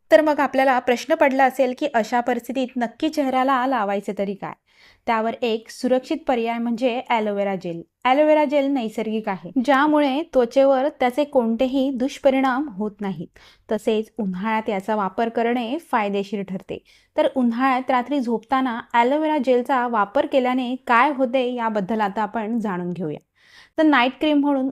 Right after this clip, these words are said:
ॲलोवेरा जेल वापरण्याचे फायदे पुढीलप्रमाणे आहेत. पहिला आहे त्वचा हायड्रेटेड दिसते. उन्हाळ्यात त्वचा हायड्रेटेड ठेवणे हे देखील खूप महत्त्वाचे आहे. झोपण्यापूर्वी चेहऱ्याला ॲलोवेरा जेल लावल्याने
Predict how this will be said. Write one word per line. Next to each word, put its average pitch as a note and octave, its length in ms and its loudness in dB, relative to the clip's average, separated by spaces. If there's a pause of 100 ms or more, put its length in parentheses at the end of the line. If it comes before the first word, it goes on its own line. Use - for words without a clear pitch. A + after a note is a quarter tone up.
ॲलोवेरा C#4 420 4
जेल B3+ 300 2
वापरण्याचे A#3 680 0
फायदे A3 320 0
पुढीलप्रमाणे G3+ 680 -4
आहेत. F3 240 -10 (180)
पहिला G#3 240 -2
आहे G#3+ 240 -2
त्वचा A3+ 400 -6 (240)
हायड्रेटेड A3 640 0
दिसते. F#3+ 300 -6 (120)
उन्हाळ्यात D4 480 6 (140)
त्वचा C4+ 420 2
हायड्रेटेड A#3+ 540 0
ठेवणे C4+ 300 0
हे B3+ 240 0
देखील B3+ 440 0
खूप C4+ 280 -4
महत्त्वाचे A3 460 -4
आहे. F#3 260 -6 (320)
झोपण्यापूर्वी A3 800 0
चेहऱ्याला A3 540 -2 (140)
ॲलोवेरा C#4+ 480 2
जेल C#4 180 0
लावल्याने A#3 580 -2